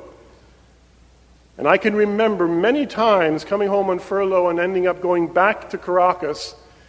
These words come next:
and I would get back to the house and see my family, and there were times when I literally would get down on my knees and kiss the floor because it was so good to be home.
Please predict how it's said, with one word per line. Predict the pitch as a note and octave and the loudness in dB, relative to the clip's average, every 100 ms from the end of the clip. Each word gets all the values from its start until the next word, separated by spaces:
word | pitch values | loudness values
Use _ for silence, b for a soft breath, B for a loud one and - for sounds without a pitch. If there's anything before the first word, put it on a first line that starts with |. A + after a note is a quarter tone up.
| b b | b b
and | D#3+ | 0
I | E3 | 0
would | E3 | 0
get | - A3+ | 0 2
back | A#3 A3+ G#3 | 4 2 2
to | G#3 | 2
the | A3 | 4
house | F#3+ G3+ G#3 - | 4 4 2 -2
and | F3 D#3+ | -4 -4
see | - A3 | -4 -2
my | A3 G#3 | 2 0
family, | G3+ G3 F3+ F3+ F3 E3+ B B B B B B _ _ _ _ - | 2 0 2 0 -2 -4 B B B B B B _ _ _ _ -2
and | E3 | 0
there | E3 F3+ | 4 4
were | E3+ | 4
times | F3 - C4 A3+ F#3+ F3+ | 0 -2 0 2 0 0
when | F3 | 0
I | E3 | 0
literally | D3+ D3+ G#3+ B3+ B3+ A#3 A#3 | 0 -2 -2 0 -2 -2 -4
would | G3+ D#3 | -4 -2
get | D#3+ D#3 | -2 -2
down | F3+ F3+ G#3+ | -2 0 -2
on | |
my | G3+ F3+ | -2 -2
knees | D#3 D#3 E3+ F#3 F#3+ F3+ - | -2 -2 -2 -2 -6 -14 -14
and | C3 B2 | -12 -12
kiss | - F#3 - - | -10 -10 -10 -16
the | E3+ | -16
floor | - D3 C3 - - _ _ _ _ _ _ _ _ _ _ _ - | -10 -8 -8 -14 -20 _ _ _ _ _ _ _ _ _ _ _ -18
because | D#3 - C#3+ C3+ | -14 -6 -4 -4
it | |
was | C3 - | -10 -14
so | - - - G3 F#3+ | -14 -14 -10 -8 -6
good | F3 F3+ D3 - - _ _ _ _ _ _ _ _ _ _ | -6 -6 -6 -12 -20 _ _ _ _ _ _ _ _ _ _
to | - | -14
be | B2+ A#2+ | -10 -10
home. | - A#2+ A#2 G#2 | -8 -6 -6 -8